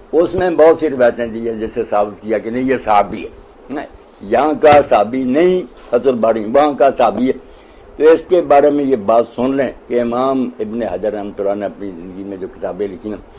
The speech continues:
तीन चार किताबें हैं जिन पर उन्हें फख्र था कि ये मैंने पुख्ता उम्र में लिखी हैं। फतहुल बारी है और ये तहजीब व तहजीब है,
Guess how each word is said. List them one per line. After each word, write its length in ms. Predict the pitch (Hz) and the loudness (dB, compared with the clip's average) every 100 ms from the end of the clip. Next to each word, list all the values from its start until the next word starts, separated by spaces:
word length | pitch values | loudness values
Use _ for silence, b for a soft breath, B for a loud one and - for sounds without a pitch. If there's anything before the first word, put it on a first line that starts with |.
| B B B | B B B
तीन 380 | 156 180 175 165 | -2 0 2 0
चार 300 | - 147 139 | 2 4 4
किताबें 540 | 113 104 - 107 101 107 | 0 -8 -2 -2 -4 -8
हैं 160 | 104 | -8
जिन 180 | 98 98 | -8 -8
पर 160 | 90 92 | -8 -10
उन्हें 240 | 90 85 - | -10 -8 -6
फख्र 200 | 85 82 | -6 -8
था 240 | - - - | -14 -20 -16
कि 180 | 98 135 | -6 0
ये 100 | 147 | 0
मैंने 380 | 113 113 110 104 - | 0 -4 -6 -12 -12
पुख्ता 320 | 160 - 185 | -16 -2 4
उम्र 240 | 151 123 120 | 4 4 -2
में 140 | 110 | -6
लिखी 260 | 101 101 120 | -10 -12 -10
हैं। 200 | 104 101 | -10 -8
फतहुल 240 | - - 98 | -10 -8 -8
बारी 360 | 87 104 135 135 | -4 -2 -2 -2
है 180 | 123 - B B B B - | -4 -6 B B B B -6
और 180 | 107 107 | -4 -4
ये 180 | 107 104 | -4 -6
तहजीब 440 | - 87 95 95 | -6 -10 -12 -14
व 40 | |
तहजीब 520 | 95 101 92 107 131 131 | -12 -8 -8 -6 -2 0
है, 200 | 131 | 0